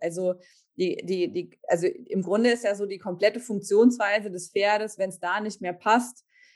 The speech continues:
haben wir an ganz vielen Stellen Probleme. Das heißt, am Ende, wer ein gesundes Pferd haben will, der sollte sich besser darum kümmern, dass, äh, auf der Darmebene alles in Ordnung ist.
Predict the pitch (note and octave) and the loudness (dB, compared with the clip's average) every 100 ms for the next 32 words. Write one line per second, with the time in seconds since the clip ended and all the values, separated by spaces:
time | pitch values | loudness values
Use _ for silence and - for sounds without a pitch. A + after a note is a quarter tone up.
0 | _ F#3+ G3 G3 - F#3 F3+ F#3 G3 - | _ 2 4 2 2 -2 -2 -4 -4 -8
1 | F#3 F3+ - E3+ F3+ F3+ E3+ F3 E3+ C#3+ | -8 -6 -4 -4 -4 -6 0 0 0 -2
2 | D3+ E3 E3 F3+ - - A3+ G3+ F#3 F#3 | -4 -2 -4 -4 -8 -2 0 0 0 -2
3 | F3+ E3+ G#3 A#3+ B3 - G#3+ A#3 A#3 G#3 | -4 -2 2 2 2 0 2 2 0 -2
4 | G#3 F#3 G3+ G#3 F3+ F3+ F3+ G#3 G3+ F#3+ | -2 -2 -2 0 0 2 0 0 -4 -8
5 | E3+ G3+ G#3 F3 F3 F3+ F3 - A#3 A#3+ | 0 0 2 -2 -2 -4 -10 -2 0 0
6 | A#3+ A#3+ - _ _ _ - F#3 F#3 - | -4 -10 -16 _ _ _ 2 2 0 4
7 | F3+ F3 - E3+ E3+ F3 A#3+ B3 B3+ A#3+ | 6 6 0 -4 0 4 6 4 0 -4
8 | A#3+ A3 A3+ A#3 G#3 G#3 A3 A3 G3+ G#3+ | -6 -2 -2 -4 -8 -4 -4 -6 -8 -8
9 | A3 | -8